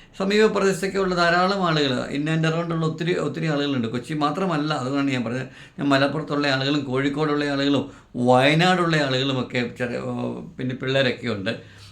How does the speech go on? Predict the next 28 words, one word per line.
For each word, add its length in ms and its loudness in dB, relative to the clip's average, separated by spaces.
ഇവരൊക്കെ 280 2
മിക്കവാറും 640 0
ഈ 160 -2
കുട്ടികളൊക്കെ 840 0
കൊച്ചി 380 -4
കേന്ദ്രീകൃതമായിട്ട് 880 0
അവരെ 120 0
പഠിക്കുന്ന 560 -4
കുട്ടികളാണ്. 540 -4
അവർക്ക് 300 0
ക്ലാസ് 340 2
തുടങ്ങിയിരുന്നു, 540 0
തേർട്ടി 240 -4
ഫസ്റ്റിന് 340 -6
തന്നെ 140 -2
അവർക്ക് 260 -6
ക്ലാസ് 360 -4
ഉണ്ടായിരുന്നു. 680 -4
അതുകൊണ്ട്, 640 2
ആ, 300 2
ഒന്നാം 340 0
തീയതി 460 -2
പ-, 160 -6
പിന്നെ 460 0
വർക്കിംഗ് 440 -4
ഡേ 140 -2
ആണ്. 280 -2
അപ്പം 340 -6